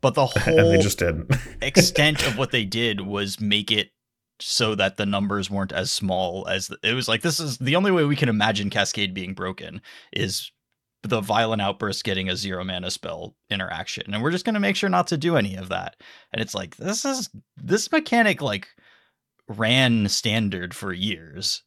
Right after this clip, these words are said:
Speaker 1: Like, there was nothing else that you could reasonably do in standard except for Cascade because of the,
Speaker 2: I played
Speaker 1: like
Speaker 2: Stupid Enlisted Worm in standard, which is a six mana five five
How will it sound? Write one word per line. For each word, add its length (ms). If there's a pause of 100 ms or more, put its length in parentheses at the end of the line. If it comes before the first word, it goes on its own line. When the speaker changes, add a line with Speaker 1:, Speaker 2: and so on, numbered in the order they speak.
Speaker 1:
Like, 240
there 140
was 240
nothing 440
else 260
that 100
you 160
could 360
reasonably 600
do 220
in 100
standard 420
except 300
for 120
Cascade 640
because 340
of 180
the, 80
Speaker 2:
I 80
played 220
Speaker 1:
like 80
Speaker 2:
Stupid 360
Enlisted 640
Worm 300
in 120
standard, 480
which 160
is 120
a 40
six 440
mana 200
five 400
five 440